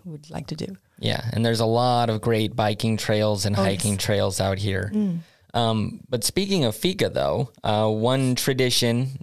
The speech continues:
Speaker 2: that we have here is we always ask our guests what their favorite fika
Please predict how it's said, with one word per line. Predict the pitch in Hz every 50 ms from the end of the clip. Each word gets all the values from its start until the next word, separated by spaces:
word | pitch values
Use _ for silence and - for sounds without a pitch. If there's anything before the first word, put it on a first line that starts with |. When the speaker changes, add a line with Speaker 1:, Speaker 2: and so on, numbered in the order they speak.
| - - 120 117
Speaker 2:
that | 117 117 95
we | 120 123 113
have | 110 117 117 113 104
here | 110 113 113 117
is | 113 -
we | 120 117 117
always | 120 120 123 113 113
ask | 117 113 117 - -
our | 120 117
guests | 110 110 107 113 113 - - -
what | - - 117 113 120 -
their | - 107 110
favorite | 113 - - 101 101 - 120 - -
fika | - - - - - - 101 -